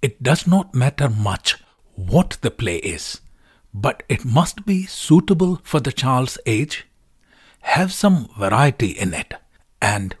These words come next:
most importantly, be exciting and fun. So, create play opportunities with other children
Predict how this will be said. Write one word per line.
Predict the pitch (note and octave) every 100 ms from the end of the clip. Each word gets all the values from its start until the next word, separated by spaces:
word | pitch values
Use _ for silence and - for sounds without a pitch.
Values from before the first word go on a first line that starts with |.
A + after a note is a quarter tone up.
| -
most | F2+ A2 G#3 - - -
importantly, | E3 D#3+ E3 - B2+ G2 F2 - _ _ _ _ - F2+
be | B2 A2+
exciting | - - - F2+ B2 C3+ C3+ C3+ _ _ -
and | G2+ F2
fun. | - - - - _ _ _ _ _ _ _ _ _
So, | - - G3 F#3 - - _ _ _ -
create | - F#3+ G#3 G3+ - -
play | - G3 F#3 -
opportunities | E3+ D3+ - - C#3 C3 - E2+ - - - _ _ _ _ - G2+
with | A#2 -
other | - G2+ F#2
children | - C3 E3+ F#3+ G3+